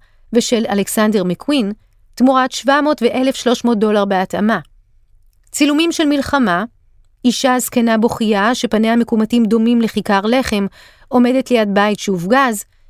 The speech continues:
ושירים שזועקים בקולותיהם של משוררי עבר והווה רוסים נגד המלחמה. "כשהתכתבנו אמרת שאתם חיים תחת טרור, אבל באינסטגרם שלך את מפרסמת מסרים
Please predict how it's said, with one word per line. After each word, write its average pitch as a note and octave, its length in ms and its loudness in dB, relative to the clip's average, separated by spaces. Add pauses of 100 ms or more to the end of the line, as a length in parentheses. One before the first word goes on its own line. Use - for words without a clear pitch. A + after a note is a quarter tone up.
(360)
ושירים A#3 460 0
שזועקים G#3+ 720 0
בקולותיהם A3+ 600 0
של A#3+ 160 0
משוררי G#3 480 0
עבר A3+ 520 2
והווה F#3+ 560 0 (340)
רוסים G3+ 580 0 (500)
נגד G3+ 400 0
המלחמה. G#3 480 -2 (1700)
"כשהתכתבנו G4+ 680 2
אמרת C4+ 380 2
שאתם C4+ 260 -2
חיים C4 240 0
תחת B3 300 0
טרור, A#3 480 0 (400)
אבל E3+ 160 2
באינסטגרם A3+ 600 0
שלך F#3+ 300 0
את G#3+ 100 -2
מפרסמת A#3+ 500 0
מסרים C4 380 0